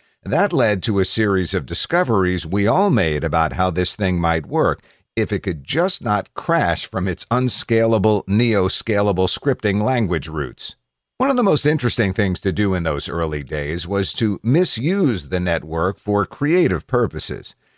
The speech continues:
If the logic of posting was to deliver meaningful content that would be of interest to larger audiences,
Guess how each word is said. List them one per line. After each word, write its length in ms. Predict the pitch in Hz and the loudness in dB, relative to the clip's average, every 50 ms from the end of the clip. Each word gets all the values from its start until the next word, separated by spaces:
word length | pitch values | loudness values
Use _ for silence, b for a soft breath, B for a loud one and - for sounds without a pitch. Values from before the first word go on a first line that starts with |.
| _ _ _ - | _ _ _ 0
If 200 | - 135 113 - | 0 2 2 2
the 100 | 117 117 | 2 2
logic 460 | 123 147 180 202 185 135 120 95 - | 2 4 2 2 2 2 0 0 0
of 100 | 90 73 | -2 -2
posting 560 | - 120 120 123 120 - - 95 82 76 71 | 0 2 2 2 2 2 0 0 -2 -2 -2
was 280 | 73 90 90 85 - - | -2 0 0 0 -2 -4
to 100 | 87 76 | -6 -4
deliver 420 | 71 92 95 104 98 78 90 82 | -4 -2 0 0 0 0 0 -2
meaningful 640 | 67 80 92 117 151 170 151 123 107 - - 87 80 | -2 0 0 2 2 2 2 2 0 0 -2 -6 -6
content 680 | - - 123 123 123 117 - - 101 80 69 67 67 | -4 -2 -2 0 0 -2 -2 -2 -4 -4 -4 -6 -6
that 200 | - 82 80 - | -4 -4 -4 -2
would 140 | - 87 80 | -4 -4 -4
be 120 | 73 90 85 | -2 -2 -2
of 120 | 80 67 | -2 -2
interest 420 | 90 123 127 - - 92 85 - | -2 -2 -2 0 -2 -4 -4 -2
to 80 | - 87 | -4 -6
larger 560 | 80 82 92 104 110 107 95 71 90 80 64 | -4 -2 0 0 0 0 0 -2 -2 -2 -2
audiences, 720 | - 120 156 151 117 87 76 73 76 - 87 85 82 - | -2 -2 0 0 0 -2 -2 -4 -4 -4 -4 -4 -4 -6